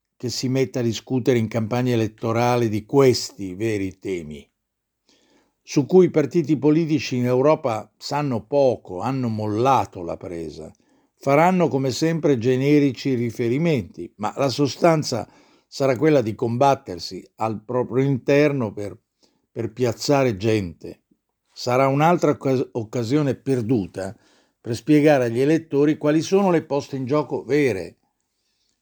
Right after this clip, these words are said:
Più l'Europa va avanti così e più l'altra Europa, per capirci, Putin e, e Sodali,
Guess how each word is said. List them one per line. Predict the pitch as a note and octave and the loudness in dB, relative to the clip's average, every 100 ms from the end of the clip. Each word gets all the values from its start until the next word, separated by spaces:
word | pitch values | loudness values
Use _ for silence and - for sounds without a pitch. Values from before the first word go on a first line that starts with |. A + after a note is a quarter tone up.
| _ | _
Più | G3 A3+ | 2 6
l'Europa | G#3+ F#3+ F3 E3 D3+ C#3+ | 8 8 6 2 0 -2
va | B2+ B2+ | -4 -4
avanti | A#2+ A#2+ A2 A2+ A2 | -4 -6 -6 -12 -14
così | A2 F#2 F#2 A2+ | -14 -12 -10 -10
e | - B2+ | -8 -10
più | - G#3+ | -2 2
l'altra | G#3 D#3 D#3+ D3+ C#3+ B2 | 4 6 4 0 -2 -2
Europa, | A2+ G2+ F#2 F2+ E2 - G#2 G#2+ _ _ | -2 -4 -6 -6 -8 -10 -12 -12 _ _
per | A#2 G#2 | -12 -4
capirci, | A2+ B2+ A#2 F2 - F#2 _ | -4 0 -2 -2 -8 -16 _
Putin | C#3 C#3+ - B2+ A2+ A2 - | -2 -2 0 -2 -2 -4 -8
e, | A2 G#2+ G#2 - | -4 -2 -4 -6
e | F#2+ F#2+ | -8 -8
Sodali, | - A#2 G2+ F#2 E2 F2 A2 | -6 -6 -2 -2 -2 -4 -8